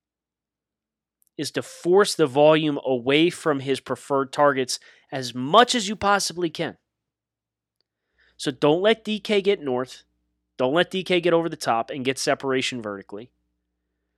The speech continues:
The good news is Miami does have two physical corners that can go toe-to-toe with him, and I do feel fairly comfortable in X's ability to play physical with him. Am I shading Bobby McCain over that way? Yes.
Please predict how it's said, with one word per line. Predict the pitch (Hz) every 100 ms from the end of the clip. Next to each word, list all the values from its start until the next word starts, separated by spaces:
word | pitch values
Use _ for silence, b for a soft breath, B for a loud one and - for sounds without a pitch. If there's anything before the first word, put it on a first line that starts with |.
| _ -
The | 131
good | 185 226
news | 196 151
is | 143
Miami | 151 143
does | 123 156 151
have | 131 -
two | - 196
physical | - - 202 170 170 143
corners | 151 147 131 -
that | 127 -
can | - 180 180 160 - _ _ _ -
go | 139
toe-to-toe | 131 139 131 120 131
with | 120 113
him, | 135
and | 175
I | 170
do | 214
feel | - 175
fairly | - 170 160 156
comfortable | 151 147 143 127
in | 123 -
X's | 131 - 127 110
ability | 123 123 117
to | 107
play | - 135 120
physical | - 147 131 120 110
with | 107
him. | 113 104 120 _ _ _ _ _ _ _ _ -
Am | 104
I | 120
shading | - 127 131 139 127
Bobby | 131 139 143
McCain | 139 - 151 156
over | 156 165
that | 160 156
way? | 170
Yes. | 160 101 87 117 - -